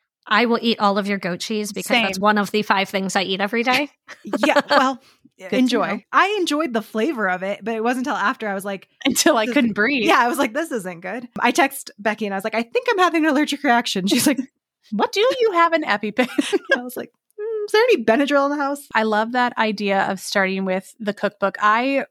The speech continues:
Speaker 2: that one stood out to me 'cause I feel like, I don't know, like, during the school year, I'm just so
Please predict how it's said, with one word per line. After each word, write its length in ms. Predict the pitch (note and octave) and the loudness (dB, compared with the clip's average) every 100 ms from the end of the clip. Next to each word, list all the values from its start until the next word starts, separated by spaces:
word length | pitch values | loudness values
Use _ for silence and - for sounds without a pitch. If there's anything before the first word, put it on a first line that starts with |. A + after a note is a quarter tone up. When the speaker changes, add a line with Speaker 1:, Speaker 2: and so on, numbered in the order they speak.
| _ A3 | _ -2
Speaker 2:
that 260 | A3 A#3 | 2 2
one 120 | B3 | 0
stood 160 | A#3+ A3+ | -2 2
out 160 | G#3 G#3 | 0 0
to 100 | G#3 | -2
me 160 | G3+ | -2
'cause 140 | - F#3+ | -4 -4
I 80 | F#3 | -4
feel 280 | - G3 F#3+ | 0 0 2
like, 440 | F#3 F#3 F#3 - _ _ _ _ - | 2 0 -6 -16 _ _ _ _ -4
I 60 | D4 | 0
don't 140 | F4+ | 2
know, 180 | C4 D#4 | 4 4
like, 180 | D4 F#3+ | 2 0
during 280 | A3+ C4+ C4+ | 0 2 4
the 80 | B3 | 2
school 380 | - - A#3 | -6 -4 -2
year, 200 | C4 A#3+ | 0 0
I'm 160 | F#3 F#3 | -2 -2
just 380 | G3 G#3 - - | -2 -2 -4 -6
so 340 | C4+ C4 C4 | -2 0 -2